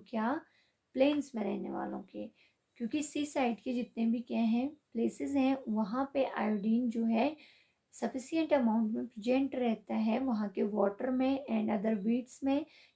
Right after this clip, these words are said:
जबकि पहाड़ी इलाकों में इसकी क्या होती है?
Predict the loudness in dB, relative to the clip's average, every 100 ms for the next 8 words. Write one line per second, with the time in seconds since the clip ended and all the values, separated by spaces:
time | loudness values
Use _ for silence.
0 | -2 -2 -2 -6 -6 -8 _ _ -10 -6
1 | -2 0 2 2 0 -2 -2 -2 -2 -4
2 | -8 -4 -2 -2 -4 -6 -2 0 -2